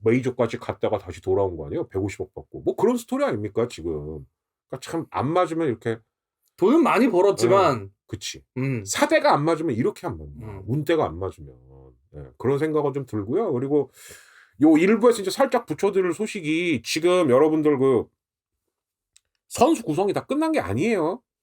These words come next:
Speaker 1: 왜냐? 일단 공식적으로 외국인 계약 못한 선수가 있습니다. 그게 페르난데스예요.
Speaker 2: 네.
Speaker 1: 근데 이거는 페르난데스 문제라기보다는 지금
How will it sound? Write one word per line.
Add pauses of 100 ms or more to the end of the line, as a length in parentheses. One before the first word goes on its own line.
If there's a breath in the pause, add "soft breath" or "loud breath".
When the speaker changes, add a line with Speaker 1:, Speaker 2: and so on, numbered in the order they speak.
(400)
Speaker 1:
왜냐? (840 soft breath)
일단
공식적으로
외국인
계약
못한
선수가
있습니다.
그게
페르난데스예요. (320)
Speaker 2:
네. (640)
Speaker 1:
근데 (140)
이거는
페르난데스
문제라기보다는 (720 soft breath)
지금